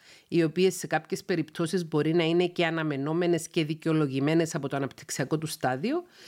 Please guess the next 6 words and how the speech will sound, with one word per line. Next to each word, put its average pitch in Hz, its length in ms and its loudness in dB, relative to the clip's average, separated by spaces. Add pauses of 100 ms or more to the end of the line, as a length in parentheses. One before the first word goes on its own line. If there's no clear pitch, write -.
(320)
και 214 160 4
μιλάμε 185 680 2
για 160 160 -6
ναρκισσιστικό 160 760 -4
τύπο 196 240 -2
προσωπικότητας 180 1000 -2